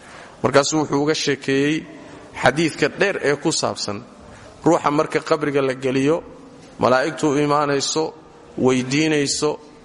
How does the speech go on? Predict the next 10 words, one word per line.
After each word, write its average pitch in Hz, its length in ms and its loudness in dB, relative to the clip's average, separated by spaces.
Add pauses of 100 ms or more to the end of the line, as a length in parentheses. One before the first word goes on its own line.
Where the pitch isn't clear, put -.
(200)
munaafiq 147 560 2
iyo 131 120 0
gaalka 139 340 -2
sida 151 260 -2
loola 143 240 0
dhaqmayo, 143 540 -4 (480)
mu'minka 156 520 2
sida 151 240 0
loola 147 260 0
dhaqmayo. 143 520 -2